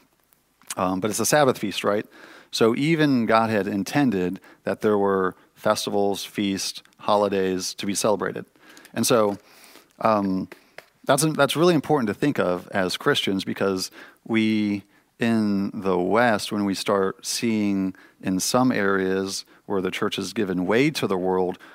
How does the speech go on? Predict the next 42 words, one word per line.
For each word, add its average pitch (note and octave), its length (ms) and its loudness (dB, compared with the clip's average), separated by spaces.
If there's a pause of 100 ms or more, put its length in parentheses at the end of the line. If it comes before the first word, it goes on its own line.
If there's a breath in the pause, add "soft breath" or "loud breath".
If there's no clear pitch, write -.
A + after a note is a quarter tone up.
(140 loud breath)
we C3 120 2
start G#2 480 0 (380 loud breath)
falling A2+ 480 2
backwards F#2 800 0
and F#2+ 160 -4
say, G2+ 100 -2
"Okay, A2+ 280 2
that's G#2+ 240 0
the A2+ 100 0
world. G2 400 0
We're, G2+ 340 0 (520 loud breath)
you G#2 100 -2
know, F#2 300 0
we're A#2+ 80 0
not A#2 120 2
necessarily G2+ 480 0 (180 loud breath)
drawing A2+ 320 2
back G#2+ 260 0
to G#2+ 100 -2
regroup G#2+ 400 -2
our G2 180 2
army G2 340 0
and F#2+ 100 0
get F#2+ 120 -2
ready F#2 260 -2
and F2+ 100 -2
go F#2+ 80 -2
back G2 200 -4
out F#2+ 120 -4
and G2 100 -8
fight. C3 340 2 (320 loud breath)
We're G#2+ 400 0 (440 soft breath)
defeated G#2 600 -2
and F#2+ 360 -2 (180)
stepping A#2+ 340 0
away G#2 240 2
because G2 240 -4
the G2 80 -2
world's F#2+ 300 -2
won, F#2+ 420 -2 (520)
Satan's A#2 340 -2
winning, G2 400 -2